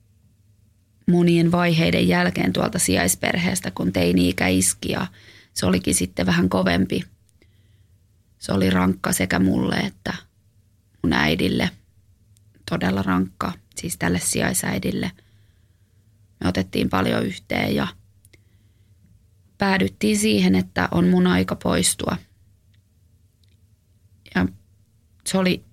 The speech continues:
mulle paljon vaikeampaa kuin mä ajattelin. Mä ajattelin, että ihanaa muuttaa omaa kotiin. Mä sain muuttaa soluasuntoa, kamppiin ja mä ajattelin, että kaikki on niin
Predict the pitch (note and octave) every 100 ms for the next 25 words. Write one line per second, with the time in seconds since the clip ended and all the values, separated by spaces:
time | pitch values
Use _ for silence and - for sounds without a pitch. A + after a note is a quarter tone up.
0 | _ _ _ - F#3+ F#3+ F#3 G3+ F#3 F3+
1 | F3 F#3 F3+ F3+ F3+ F#3+ F#3+ - - B1
2 | - - - - - F#3 F#3 - F#3 F#3+
3 | F3 F3+ F#3 - F3+ - F3+ - - E3+
4 | - - - - - D2 C2+ - - -
5 | - - D#3 - E3 - E3+ F3+ F3 F3
6 | F3+ F3+ F3 E3+ E3 F3 - - - -
7 | - F2 F#3 - - - - E2+ - -
8 | - -